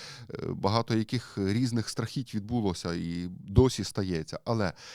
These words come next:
все рівно ми маємо цю реальність, ми маємо цей рік, отой дві тисячі двадцять другий з війною і цей дві тисячі двадцять третій з війною. Ми маємо саме цей час,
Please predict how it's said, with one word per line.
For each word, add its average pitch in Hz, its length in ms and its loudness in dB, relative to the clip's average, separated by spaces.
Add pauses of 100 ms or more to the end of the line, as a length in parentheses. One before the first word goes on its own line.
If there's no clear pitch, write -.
(200)
все - 200 4
рівно 143 240 2
ми 113 140 2
маємо 135 460 0
цю 160 280 6
реальність, 113 680 2
ми 98 100 -2
маємо 117 340 0
цей 135 380 4
рік, - 380 0
отой 113 280 4
дві 98 140 2
тисячі 107 420 0
двадцять 98 340 4
другий 139 420 6 (200)
з 98 120 -4
війною 151 520 0 (180)
і 123 80 -10
цей 127 180 -2
дві 98 140 -6
тисячі 127 400 -2
двадцять 117 340 2
третій 82 480 -2 (160)
з 87 140 -4
війною. 92 460 2 (340)
Ми 113 120 -2
маємо 143 380 0
саме 123 260 -2
цей 98 280 -2
час, - 360 -6